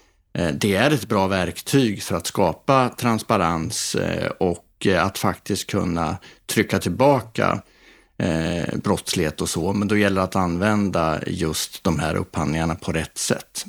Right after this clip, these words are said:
Eh, så att Sverige skulle nog faktiskt behöva göra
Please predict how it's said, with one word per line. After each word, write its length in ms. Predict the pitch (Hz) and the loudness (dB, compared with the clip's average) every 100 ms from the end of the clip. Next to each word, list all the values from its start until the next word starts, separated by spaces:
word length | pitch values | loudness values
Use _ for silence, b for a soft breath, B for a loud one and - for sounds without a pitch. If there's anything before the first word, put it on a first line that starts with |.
| - | -10
Eh, 280 | - 76 135 | -6 -4 -4
så 200 | - - | -4 0
att 220 | 95 - | 0 -2
Sverige 920 | - - - - 127 143 131 127 127 120 | -8 -6 -4 2 4 4 2 0 0 0
skulle 440 | 117 - 123 120 | 0 2 4 4
nog 200 | 110 98 | 2 0
faktiskt 380 | - 92 - 98 | -4 -6 -6 -6
behöva 480 | 92 92 95 95 95 | -6 -2 -2 0 0
göra 300 | 92 92 | 0 0